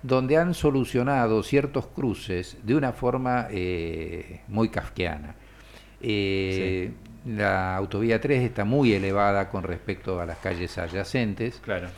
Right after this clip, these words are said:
Speaker 1: Eso implica que el que va a cruzar prácticamente no
Speaker 2: No
Speaker 1: ve
Speaker 2: vea nada hasta que
Speaker 1: de
Speaker 2: esté
Speaker 1: los, de los
Speaker 2: arriba.
Speaker 1: lados, y más cuando, en este caso ahora se ha mejorado,
Speaker 2: Sí.
Speaker 1: cuando los pastos se han dejado de cortar, que fue en toda la gestión de Macri que lo abandonaron,
Speaker 2: Ujú.
Speaker 1: seguramente cobrarían igual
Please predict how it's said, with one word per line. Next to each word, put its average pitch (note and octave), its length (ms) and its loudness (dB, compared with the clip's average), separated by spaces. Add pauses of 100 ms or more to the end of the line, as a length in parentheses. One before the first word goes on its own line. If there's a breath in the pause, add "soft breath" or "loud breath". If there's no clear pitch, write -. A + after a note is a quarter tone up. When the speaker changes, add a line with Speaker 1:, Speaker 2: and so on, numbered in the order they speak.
(220 loud breath)
Speaker 1:
Eso B2+ 200 2
implica C3 520 0
que A2+ 140 -2
el F#2+ 100 -2
que G2+ 160 0
va A#2 100 4
a D3 80 0
cruzar A#2+ 600 -2
prácticamente B2+ 760 -2
no A2+ 160 0
Speaker 2:
No A#2 60 4
Speaker 1:
ve D3 80 6
Speaker 2:
vea B2+ 160 4
nada B2+ 300 0
hasta G#2 160 -4
que A2 80 -4
Speaker 1:
de A#2 60 4
Speaker 2:
esté A#2+ 100 6
Speaker 1:
los, G#2+ 120 8
de A2 100 4
los A#2+ 120 8
Speaker 2:
arriba. A#2 100 6
Speaker 1:
lados, A2 320 6
y C3 100 2
más D3+ 280 2
cuando, D3 600 0 (380 loud breath)
en A2+ 140 0
este A2+ 200 -4
caso B2 280 0
ahora A#2 200 4
se - 120 0
ha G2+ 40 4
mejorado, A2 640 4 (160 loud breath)
Speaker 2:
Sí. F#2+ 320 -6
Speaker 1:
cuando A2+ 280 4
los G#2+ 140 0
pastos C#3 460 0
se A2+ 100 0
han B2 100 0
dejado A2 360 0
de G#2 100 0
cortar, A#2 500 0
que F#2+ 140 -2
fue G2+ 200 -2
en F#2 100 -4
toda G2+ 260 0
la F2 80 -4
gestión F#2+ 360 -4
de F#2+ 100 -4
Macri A2 320 -2
que F#2 120 -6
lo F2 100 -4
abandonaron, G2+ 560 -2
Speaker 2:
Ujú. - 100 -10
Speaker 1:
seguramente G2 500 2
cobrarían F#2 480 0
igual F#2+ 380 2